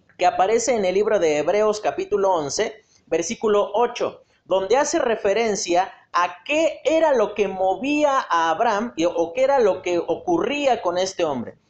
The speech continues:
Nosotros ponemos todos los reflectores sobre la frase "y salió sin saber a dónde iba" o sobre la palabra "obedeció". Sin embargo, si usted tiene en consideración, la palabra de Dios dice ahí en primer lugar, ahí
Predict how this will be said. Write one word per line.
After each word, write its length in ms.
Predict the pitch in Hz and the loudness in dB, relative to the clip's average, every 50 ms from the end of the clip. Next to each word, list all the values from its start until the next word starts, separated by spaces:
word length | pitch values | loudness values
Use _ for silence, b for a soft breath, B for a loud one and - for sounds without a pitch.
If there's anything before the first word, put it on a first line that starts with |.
| b b b b | b b b b
Nosotros 460 | b 185 202 202 320 311 302 311 302 - | b -4 -2 -2 -2 0 -2 -2 -2 0
ponemos 500 | 202 208 226 262 269 262 262 240 - - | -2 0 0 0 0 0 -2 -2 -2 0
todos 240 | 254 262 269 254 | 0 2 2 0
los 160 | 226 202 185 - | 0 0 -2 -2
reflectores 720 | 175 165 - 175 175 170 - - 233 240 247 254 262 277 | -4 -4 -4 -4 -6 -6 -4 -2 0 0 2 2 0 0
sobre 580 | - - - - 202 180 165 170 170 170 175 170 - | -2 -6 -8 -4 -2 0 2 2 2 2 0 0 0
la 180 | 160 160 160 | 0 0 0
frase 500 | 160 - 220 226 233 226 - 254 247 247 247 B B B B | 0 0 0 0 0 0 0 0 -2 -2 -4 B B B B
"y 120 | - 208 196 | -4 -4 -2
salió 440 | 202 - 185 170 170 180 208 240 240 | 0 0 0 0 0 2 0 0 0
sin 200 | 240 254 233 214 | 0 -2 -4 -2
saber 340 | - 190 165 165 190 202 196 | 0 0 0 2 2 2 2
a 100 | 190 175 | 2 2
dónde 320 | 185 190 190 175 170 175 | 0 -2 0 0 0 0
iba" 380 | 175 196 214 208 254 262 240 - | 0 0 0 0 0 0 0 0
o 140 | 170 160 156 | 0 -2 -2
sobre 260 | 160 160 151 156 151 | -2 -2 -2 -2 -2
la 180 | 143 139 139 - | -2 -2 -2 -2
palabra 720 | 151 147 165 180 196 196 208 214 226 233 - - _ _ - | -2 0 0 0 0 2 0 0 -2 -2 -6 -14 _ _ -4
"obedeció". 800 | - 156 147 151 147 135 143 139 135 - - 165 139 113 - - _ _ _ _ b b b | -2 -2 0 0 0 0 0 -2 -2 -2 0 0 0 -2 -4 -10 _ _ _ _ b b b
Sin 220 | b - 220 220 220 | b -4 -2 -2 -2
embargo, 360 | 214 208 277 294 285 302 294 | 0 0 0 0 0 0 -2
si 100 | 208 226 | -2 -4
usted 260 | 208 - 269 285 285 | -4 -4 -4 -6 -4
tiene 220 | 277 269 277 277 277 | -4 -4 -2 -2 -2
en 60 | 269 | -2
consideración, 840 | - 214 185 180 - 165 151 151 151 147 147 - 165 151 156 190 - b b b b b | -2 -4 -2 -2 -2 -2 0 0 0 0 -2 -2 -2 -2 -2 -4 -8 b b b b b
la 180 | b 175 185 190 | b -2 -2 0
palabra 280 | 226 254 277 294 285 | 0 0 2 2 2
de 120 | 254 240 220 | 2 2 2
Dios 240 | 226 233 240 233 226 | 2 2 0 0 -2
dice 180 | 247 233 233 | -4 -2 -2
ahí 140 | 208 214 226 | 0 0 0
en 100 | 233 233 | -2 -2
primer 320 | 214 202 202 208 214 196 | -2 -2 0 0 0 0
lugar, 460 | 190 180 170 180 202 220 240 - - - _ _ _ _ _ _ _ _ _ _ _ | 0 0 0 0 0 0 -2 -4 -10 -20 _ _ _ _ _ _ _ _ _ _ _
ahí 440 | - 147 147 160 175 202 214 202 | -2 0 0 2 2 0 0 -2